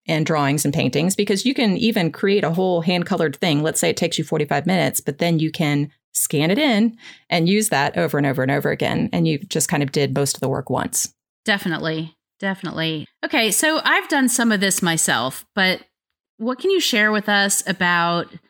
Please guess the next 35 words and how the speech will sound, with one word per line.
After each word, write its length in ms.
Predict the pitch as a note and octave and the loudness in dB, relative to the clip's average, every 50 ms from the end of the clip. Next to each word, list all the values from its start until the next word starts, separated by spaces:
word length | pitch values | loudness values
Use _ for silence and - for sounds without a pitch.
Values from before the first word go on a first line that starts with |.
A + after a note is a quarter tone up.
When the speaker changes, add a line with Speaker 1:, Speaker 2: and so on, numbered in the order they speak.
| _ _ _ _ - | _ _ _ _ -10
Speaker 2:
some 240 | - - A#3 A3+ A#3+ | -4 0 2 2 2
of 80 | A#3+ | 2
the 40 | A#3 G#3+ | 0 -2
things 300 | - A3 G#3+ G#3 F3+ - | -2 0 0 2 2 2
you 80 | G3+ | 2
know 300 | F#3+ F3+ F3 F3 F3 E3+ | 2 4 4 2 2 0
about 320 | E3+ E3 E3+ E3 E3 D#3+ - | 0 0 0 0 0 0 0
reproducing 720 | F#3 F#3 F#3 - F3+ F3+ F3+ G3 G3+ G3 - F#3 E3+ E3 | 0 -2 0 0 -2 -2 0 0 0 0 0 0 0 2
your 160 | D#3+ D#3+ D#3 | 2 0 0
handmade 400 | D#3+ E3 D#3 D3 D3+ D3+ D3 D#3 | 0 0 0 0 0 0 -2 -2
work, 340 | D#3 F3 D#3+ C#3+ C3+ - - | -2 -2 -2 -2 -2 -4 -4
like 180 | D3 D3+ - | -8 -8 -6
you 60 | D#3+ | -6
were 120 | D#3 D#3+ D#3+ | -6 -6 -4
just 200 | E3 D#3+ - - | -4 -6 -6 -4
talking 320 | F3+ F3 E3+ - E3 D#3+ | -4 -4 -4 -2 -4 -4
about, 400 | C#3+ - C#3 C3+ C#3 C#3 C#3 - | -4 -4 -2 -2 -2 -4 -4 -6
into 240 | - E3 D#3+ - E3+ | -6 -8 -6 -6 -8
cards 480 | - - E3 E3 E3 D#3+ D#3 E3 - - | -8 -6 -2 -2 0 0 -2 -2 -6 -6
that 160 | - B2 F#2 | -6 -6 -4
you 120 | D#3+ E3 | -2 -2
either 460 | E3 E3+ D#3 D#3+ D#3+ D#3+ E3 E3+ E3+ - _ _ _ _ _ _ _ | -2 -2 0 0 0 2 2 0 -2 -4 _ _ _ _ _ _ _
print 200 | - - F#3+ F3 | -4 -4 -2 0
yourself 600 | D#3+ E3+ F3 - - G3+ F#3 F#3 F#3 F#3 F#3+ F#3+ | 0 0 0 0 2 2 2 2 2 0 0 -2
or 140 | - F3 F3 | -4 -4 -2
have 420 | D#3+ E3 E3+ D#3+ D#3+ D#3 D#3 - _ | -2 0 0 2 0 0 -2 -4 _
professionally 580 | - E3+ D3+ - F#3 F3+ - - G3+ F#3 F3+ F3+ | -8 -6 -4 -2 -2 -2 -2 -2 -2 0 -2 -2
printed 640 | F#3 - - F3+ F3+ F3+ F3 F3 F3 F3 F3 E3 | -2 -2 -2 -2 0 0 0 0 0 -2 -2 -4
or 160 | - D#3+ E3+ E3+ | -2 -4 -4 -2
even 260 | C3 E3+ E3 E3+ E3+ | -2 -2 -2 0 0
use 220 | E3+ E3 D#3+ - | 0 0 0 -2
a 40 | E3 | -4
print-on-demand 680 | - - E3+ E3+ E3 E3 D#3+ D#3 D3+ D#3 D#3+ D#3+ D#3+ - | -4 -6 -4 -4 -2 -2 -2 -2 -2 -2 0 -2 -2 -4
service? 560 | - D3 D3 D3 D3 C#3+ D3+ D#3 - - - _ _ _ _ _ _ _ _ _ _ _ _ _ _ - - - _ _ _ _ _ _ _ _ - | -4 -4 -4 -6 -6 -6 -8 -6 -6 -6 -8 _ _ _ _ _ _ _ _ _ _ _ _ _ _ -20 -20 -20 _ _ _ _ _ _ _ _ -6
Speaker 1:
Well, 300 | A#3+ B3 A#3+ - - - | -2 0 0 0 -2 -8